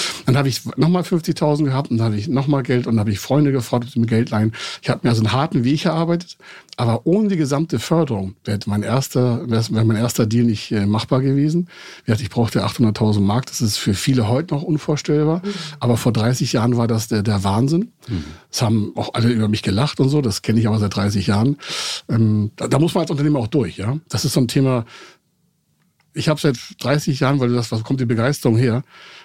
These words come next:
Speaker 1: Ähm, um das, äh, als Frage eigentlich zu beantworten. Ohne das hätte ich das erste Geschäft nicht gehabt. Ohne das hätte ich, äh, die Beratung nicht aufgebaut. Heute hat, äh, Feder Consulting halt eine sehr führende Stellung in dem Bereich,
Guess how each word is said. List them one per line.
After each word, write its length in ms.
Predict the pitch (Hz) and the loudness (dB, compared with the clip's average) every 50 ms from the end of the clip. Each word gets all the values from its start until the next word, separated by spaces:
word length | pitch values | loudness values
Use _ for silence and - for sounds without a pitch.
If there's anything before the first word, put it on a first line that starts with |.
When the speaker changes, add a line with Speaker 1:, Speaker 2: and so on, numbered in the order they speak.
| _ _ | _ _
Speaker 1:
Ähm, 320 | 120 113 110 110 110 110 - - _ _ | -2 0 0 0 0 -2 -6 -12 _ _
um 120 | - 131 | -4 -2
das, 200 | 117 123 107 - | 0 0 -2 -4
äh, 180 | - - - 175 - - | -6 -10 -12 -12 -10 -6
als 160 | - 123 113 | -4 -4 -4
Frage 280 | - - - 110 110 107 | -2 -2 0 0 0 0
eigentlich 220 | 101 101 - - | 0 -4 -6 -4
zu 120 | - 113 101 | -4 -4 -2
beantworten. 480 | 92 98 104 104 - 92 90 - 110 - _ _ _ _ _ _ _ _ _ _ _ _ _ _ _ _ _ | -2 -2 -2 -2 -2 -4 -4 -6 -10 -12 _ _ _ _ _ _ _ _ _ _ _ _ _ _ _ _ _
Ohne 240 | - 156 160 170 165 | 0 2 2 4 2
das 260 | 143 147 139 131 - | 0 0 -2 -2 -2
hätte 160 | 147 135 127 120 | -2 -2 -2 -4
ich 120 | 110 - | -6 -6
das 180 | - 117 107 - | -8 -8 -8 -4
erste 260 | 113 117 110 - 127 | -4 -4 -4 -4 -4
Geschäft 360 | 107 - - 127 127 - - | -4 -2 -2 -4 -4 -4 -8
nicht 160 | 160 - - | -10 -8 -4
gehabt. 280 | - 147 156 - - - - | -4 -4 -4 -4 -8 -8 -2
Ohne 200 | - 123 120 113 | 2 2 4 4
das 220 | 113 113 110 - | 2 0 0 -2
hätte 180 | 131 117 - 117 | -4 -2 0 -2
ich, 200 | 107 - - - - - - - - - - _ | -2 -2 -6 -12 -18 -20 -20 -20 -20 -20 -20 _
äh, 100 | - 107 | -6 -2
die 100 | 104 117 | 0 0
Beratung 400 | 104 113 107 113 131 143 160 147 | 2 2 2 2 2 2 2 2
nicht 160 | 143 135 - - | 0 0 0 -2
aufgebaut. 580 | 135 135 - - 135 120 - 127 135 127 - | -4 -2 0 -2 -2 0 0 0 0 0 2
Heute 260 | - 117 120 131 117 | 2 2 2 2 2
hat, 160 | 110 113 113 - | 0 0 -2 -2
äh, 140 | 175 107 | -4 -4
Feder 280 | 104 - - 117 120 120 | -4 -2 0 2 2 2
Consulting 720 | 117 - 120 113 113 117 110 110 110 113 110 110 113 113 110 | 2 2 2 2 2 2 2 0 2 2 2 2 2 2 0
halt 340 | 110 104 104 110 - - - | 0 -2 -2 -2 -6 -6 -4
eine 200 | 120 101 104 98 | -2 0 0 0
sehr 200 | 92 98 107 110 | 0 0 -2 -2
führende 360 | - - - 139 123 110 107 | 0 2 2 2 4 2 0
Stellung 320 | 101 - 120 120 139 147 156 | -2 0 0 2 2 2 2
in 80 | 143 | 2
dem 100 | 147 143 | 2 0
Bereich, 380 | 139 139 131 135 139 147 147 | 0 0 0 0 0 -2 -2